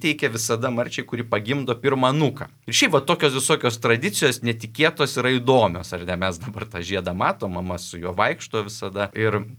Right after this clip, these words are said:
įdomu, netikėta, gražios tradicijos, kurių daug nėra. Visgi praktiškai nieko nebeliko iš to laikotarpio. Tačiau vat tokie dalykai, keli paveikslai šventi,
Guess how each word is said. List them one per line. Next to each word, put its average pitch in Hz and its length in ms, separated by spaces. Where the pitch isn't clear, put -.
įdomu, 120 560
netikėta, 104 800
gražios 113 720
tradicijos, 127 400
kurių 156 320
daug 135 240
nėra. 131 380
Visgi 98 560
praktiškai - 560
nieko 113 260
nebeliko 104 540
iš 90 140
to 98 100
laikotarpio. 127 800
Tačiau 107 400
vat 95 240
tokie 151 260
dalykai, 120 460
keli 107 280
paveikslai 113 640
šventi, 123 460